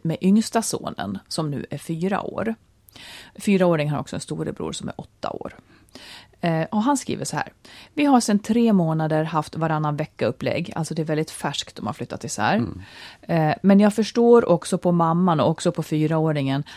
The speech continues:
Speaker 1: att pojken längtar mycket efter mig när han är med henne. Han gråter då och då efter mig och mamman försöker trösta. Ibland ringer de så att han får prata med mig, alltså när det är hennes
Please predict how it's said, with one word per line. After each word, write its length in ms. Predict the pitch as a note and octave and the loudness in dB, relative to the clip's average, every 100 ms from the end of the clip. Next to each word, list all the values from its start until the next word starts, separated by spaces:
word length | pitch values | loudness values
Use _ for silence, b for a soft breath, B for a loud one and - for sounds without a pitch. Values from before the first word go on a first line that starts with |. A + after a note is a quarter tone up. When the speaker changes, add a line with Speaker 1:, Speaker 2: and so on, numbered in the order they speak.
| B | B
Speaker 1:
att 220 | E3+ - | -4 0
pojken 400 | F3 F3 F3 E3+ | 2 2 4 2
längtar 420 | E3+ F3+ G3 C4 | 2 0 2 4
mycket 360 | A#3 F#3 - - | 6 4 0 -2
efter 240 | D#3+ - | -4 -2
mig 340 | D#3 D3 D3 - | 0 0 -2 -2
när 100 | E3+ | -2
han 180 | D#3 D3 | -2 -2
är 200 | D3+ C#3 | -4 -4
med 140 | B2+ D3 | -4 -4
henne. 340 | - - - - B B B | -6 -8 -10 -14 B B B
Han 200 | B E3 | B 0
gråter 460 | D#3 F3+ B3 B3+ C4 | 4 6 6 4 2
då 240 | A3 A3 | 4 6
och 100 | A3 | 6
då 220 | G3 F#3+ F#3 | 4 4 4
efter 260 | F3+ - | 2 0
mig 320 | F3+ E3 E3+ - B _ - | 0 2 0 -2 B _ 0
och 100 | G3 | 4
mamman 360 | F#3 F3+ G3 | 4 4 4
försöker 380 | G3+ G3+ D#3+ D#3+ | 2 0 -2 -4
trösta. 460 | D#3 - - - - - - | -8 -10 -12 -10 -12 -10 0
Ibland 460 | E3+ A3 B3 A#3+ | 4 6 8 6
ringer 380 | F#3+ F#3+ F#3+ F#3+ | 6 4 6 4
de 240 | F#3 F#3 - | 4 2 0
så 140 | - | -4
att 100 | D#3+ | -2
han 100 | D#3 | -4
får 120 | D3+ | -4
prata 500 | D3+ F3 E3 E3 A3+ | -6 0 0 2 4
med 240 | G#3+ C#3 A2+ | 4 4 -2
mig, 260 | - - B B B | -4 -8 B B B
alltså 240 | D#3 D#3 | -6 -4
när 120 | D3+ | -4
det 60 | D3 | -4
är 40 | |
hennes 460 | D3 D3 D3 - | -4 -4 -4 -8